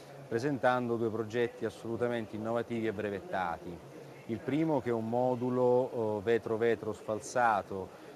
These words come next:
che è stato sviluppato in collaborazione con l'R S E, l'ente di ricerca del G S E,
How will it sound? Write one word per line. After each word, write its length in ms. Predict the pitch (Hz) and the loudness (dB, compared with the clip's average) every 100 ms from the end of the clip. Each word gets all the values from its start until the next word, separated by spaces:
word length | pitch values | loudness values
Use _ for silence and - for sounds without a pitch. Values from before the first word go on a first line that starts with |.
| - | -12
che 120 | - 101 | -6 -4
è 20 | |
stato 480 | - 117 110 107 101 | 2 2 4 0 0
sviluppato 680 | 87 104 101 - 117 113 | -4 -6 -4 2 4 4
in 140 | 113 107 | 0 -4
collaborazione 840 | 110 104 104 107 - - 113 110 | -2 0 0 -2 -2 -4 -2 -2
con 160 | 101 101 | -4 -2
l'R 280 | 104 101 104 | -2 -2 -2
S 220 | - - | -4 -4
E, 280 | 110 104 101 | 0 0 0
l'ente 320 | 98 98 95 | -4 -6 -6
di 80 | 98 | -6
ricerca 480 | 98 98 107 101 104 | -6 -6 -6 -6 -4
del 140 | 95 | -6
G 120 | 90 98 | -4 -8
S 180 | - - | -6 -2
E, 220 | 131 | 0